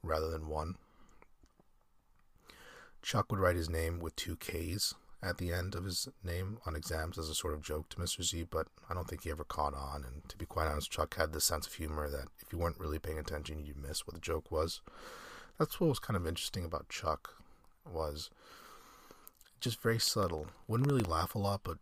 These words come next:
just definitely one of the funniest guys I went to school with. And it was just the kind of thing where, again, if you, if you looked away or if you didn't really know what his kind of humor was, you,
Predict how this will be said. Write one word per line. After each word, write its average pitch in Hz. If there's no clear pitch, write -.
just -
definitely 104
one 82
of 76
the -
funniest 80
guys 80
I 78
went 76
to 78
school -
with. 73
And 82
it 80
was 82
just -
the -
kind 95
of 80
thing 80
where, 71
again, 73
if -
you, 90
if -
you 80
looked 110
away 90
or 80
if -
you 87
didn't 90
really 85
know 76
what 78
his 73
kind 78
of 76
humor 78
was, 76
you, 69